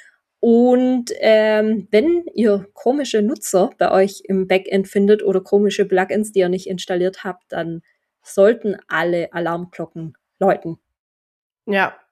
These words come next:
Speaker 2: das habe ich auch gemerkt. Man hat immer gar keinen Überblick mehr, wie viele Plugins man überhaupt installiert hat und welche man davon auch vielleicht gar nicht mehr braucht. <laughs> Dann
Speaker 1: <laughs>
Speaker 2: liegen die da so rum. Keine gute Sache. Also wirklich regelmäßig reingehen.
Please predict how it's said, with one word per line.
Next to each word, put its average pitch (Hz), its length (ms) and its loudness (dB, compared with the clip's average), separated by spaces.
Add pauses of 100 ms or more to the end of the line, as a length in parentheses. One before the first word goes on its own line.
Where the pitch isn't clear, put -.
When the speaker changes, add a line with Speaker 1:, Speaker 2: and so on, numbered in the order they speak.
Speaker 2:
das 196 140 -8
habe 196 140 -2
ich 196 120 -4
auch 196 220 -2
gemerkt. 185 380 0
Man 190 140 -2
hat 196 120 -4
immer 196 240 0
gar 185 140 -2
keinen 190 200 -6
Überblick 185 400 -2
mehr, 180 260 -2
wie 196 80 -4
viele 190 200 -6
Plugins 196 460 -4
man 170 140 -2
überhaupt 170 320 -4
installiert 175 560 -6
hat 202 200 -2
und 175 200 -6
welche 190 240 -2
man 180 180 -2
davon 185 300 -2
auch 170 120 -6
vielleicht 170 260 -8
gar 180 160 0
nicht 180 160 -8
mehr 180 120 -6
braucht. 175 440 -6 (540)
<laughs> - 540 -4
Dann 220 160 0
Speaker 1:
<laughs> 226 40 -6
Speaker 2:
liegen 226 200 -4
die 226 80 -6
da 220 180 2
so 233 140 -4
rum. 214 400 -4
Keine 202 320 -2
gute 202 260 -8
Sache. 196 420 -4
Also 190 360 -4
wirklich 196 300 -10
regelmäßig 185 520 -8
reingehen. 196 560 -4